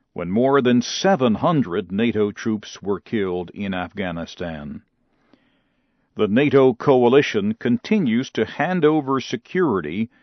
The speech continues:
to Afghanistan's army and police. The process is to be completed by the end of twenty fourteen. Afghanistan has signed its first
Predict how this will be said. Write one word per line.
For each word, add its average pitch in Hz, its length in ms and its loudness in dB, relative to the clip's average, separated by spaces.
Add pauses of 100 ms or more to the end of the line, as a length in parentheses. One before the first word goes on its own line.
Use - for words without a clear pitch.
(420)
to 131 180 2
Afghanistan's 139 1080 2
army 123 460 4
and 113 240 2
police. 123 640 -4 (1120)
The 98 80 -6
process 110 640 0
is 110 240 -4
to 120 100 -4
be 117 200 -2
completed 107 640 -2
by 107 220 -2
the 110 260 -4
end 117 340 -2
of 92 100 -8 (120)
twenty 101 480 -8 (120)
fourteen. 95 760 -10 (2250)
Afghanistan 156 960 0
has 123 200 0
signed 151 440 0
its 127 180 -2
first 196 440 0